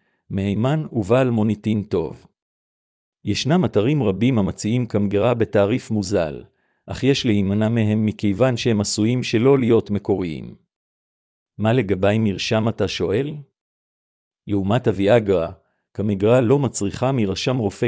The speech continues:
כלל וכלל, ועל כן אתה יכול לרכוש וליטול בהתאם לתחושתך. למה חשוב לטפל? תפקוד לקוי של זקפה ושפיכה מוקדמת עלולים להשפיע רבות על הביטחון העצמי של שלך.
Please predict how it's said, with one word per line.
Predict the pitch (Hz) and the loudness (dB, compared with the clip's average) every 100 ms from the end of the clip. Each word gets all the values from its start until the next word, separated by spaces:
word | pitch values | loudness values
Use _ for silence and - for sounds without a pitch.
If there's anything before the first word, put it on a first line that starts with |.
| 117 | 0
כלל | 110 107 98 | 2 2 2
וכלל, | 104 - 131 135 101 | -2 -2 0 0 2
ועל | 104 113 - | 0 0 0
כן | 104 | -2
אתה | 98 123 | 0 0
יכול | 107 - 135 | 0 0 0
לרכוש | 110 95 - 143 - 107 | 0 -2 2 2 0 -4
וליטול | 104 98 151 139 | -4 0 2 4
בהתאם | 107 98 - 113 110 | 4 0 0 -2 -2
לתחושתך. | 101 - - 95 - - 65 - _ _ _ _ _ _ _ _ _ _ | -4 -8 -4 -6 -6 -8 -10 -12 _ _ _ _ _ _ _ _ _ _
למה | 101 107 139 | -2 0 -2
חשוב | - - 117 110 | -2 -2 -2 -2
לטפל? | 101 120 - 113 139 143 - _ _ _ _ _ _ _ _ _ | -4 -4 -2 -2 -2 -10 -18 _ _ _ _ _ _ _ _ _
תפקוד | - 92 - 185 | -10 -10 -2 0
לקוי | 117 - 127 127 | 0 0 0 2
של | 95 | -2
זקפה | 90 95 - 127 143 | -4 -8 0 2 2
ושפיכה | 123 - 107 - 143 | -2 -6 -8 -2 -2
מוקדמת | 127 - 98 120 139 135 | -2 -4 0 0 0 0
עלולים | 110 113 143 | 2 2 0
להשפיע | 120 95 - 135 135 | 0 -2 -2 2 2
רבות | 104 98 143 131 | 2 2 2 2
על | 107 | 2
הביטחון | 107 98 101 143 131 | 0 -4 -4 -2 0
העצמי | 107 - 117 117 | -2 -2 -4 -2
של | 110 92 | -4 -4
שלך. | 98 87 - | -4 -4 -6